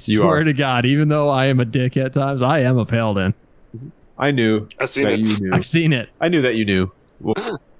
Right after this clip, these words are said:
Speaker 2: was, what was right. I knew you were, would come around to it.
Speaker 3: You run over to the snowman, scooping up this little pouch full of coins. You can see that there's easily seven, eight of these in here. You're fully stacked. You've got more than enough to continue to the ginormous candy cane in the center of town.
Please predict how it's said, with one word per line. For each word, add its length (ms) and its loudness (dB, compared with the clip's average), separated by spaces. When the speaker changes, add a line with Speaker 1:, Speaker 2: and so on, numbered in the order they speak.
Speaker 2:
was, 160 -4
what 140 -2
was 120 -4
right. 240 -2
I 100 -2
knew 100 2
you 100 2
were, 220 -2
would 160 -4
come 160 -4
around 280 -4
to 160 -4
it. 160 -8
Speaker 3:
You 200 -4
run 200 0
over 240 0
to 40 -8
the 120 -6
snowman, 420 -4
scooping 420 -4
up 120 -10
this 200 -8
little 140 -4
pouch 380 -4
full 220 -6
of 40 -14
coins. 500 -4
You 60 -6
can 160 -10
see 180 -2
that 200 -6
there's 340 -8
easily 580 -6
seven, 760 -2
eight 220 -2
of 100 -4
these 320 -6
in 80 -4
here. 400 -6
You're 80 -2
fully 300 -2
stacked. 420 -4
You've 120 -14
got 140 -2
more 180 0
than 180 -2
enough 240 -4
to 80 -14
continue 460 -6
to 220 -4
the 400 0
ginormous 540 -4
candy 240 -8
cane 260 -6
in 100 -8
the 80 -8
center 280 -4
of 80 -6
town. 320 -4